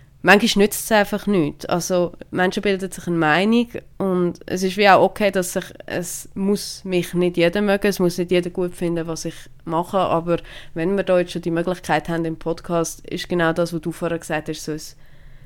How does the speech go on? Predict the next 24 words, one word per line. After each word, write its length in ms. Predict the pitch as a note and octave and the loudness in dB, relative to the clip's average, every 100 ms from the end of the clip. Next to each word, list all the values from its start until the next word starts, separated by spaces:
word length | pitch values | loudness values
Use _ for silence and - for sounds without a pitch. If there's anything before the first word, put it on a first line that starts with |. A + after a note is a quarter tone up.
| - - - - - - - - - - - - - - | -20 -20 -20 -20 -20 -20 -16 -14 -14 -14 -18 -18 -18 -2
bisschen 340 | - - - E3 | 2 2 2 6
weltoffener 880 | D#3+ D#4+ - F#3+ A3+ - C4 B3 A#3+ | 8 8 6 2 2 2 4 4 2
vielleicht 600 | - F#3 A#3 - - - | 0 2 2 -2 -6 -4
und 440 | G3+ G3 G3 - | 0 0 -2 -2
auch 280 | F3+ F#3+ F#3 | 0 2 0
irgendwie 680 | F#3 G#3+ G#3+ G3+ G3+ G3+ G3 | 0 0 -2 0 0 0 -2
so 140 | G3 | -4
ein 40 | - | -4
bisschen 160 | F#3 | -2
akzeptieren, 640 | F#3 - - - G3 A3 F#3+ | -2 -4 -12 -6 -4 -2 -4
dass 160 | F3+ | -4
es 120 | F3+ F3+ | -6 -4
nicht 160 | F3+ F#3+ | -4 0
je-, 220 | F#3 - | -2 -2
dass 160 | F3+ F3+ | -4 -2
nicht 140 | F3 | 0
jeder 260 | F#3 G3 F#3 | 0 0 -2
alles 320 | E3+ F3 - | -2 -4 -6
gleich 280 | F3 G#3 - | -8 -8 -6
macht, 440 | E3 F#3+ - - | -4 -6 -8 -8
wäre 280 | E3 D#3+ D#3+ | -4 -2 -2
mega 280 | D#3+ E3 D3+ | -4 -2 -2
schön. 340 | E3 - D#3+ | -2 -2 -2
<laughs> 60 | E3 | 0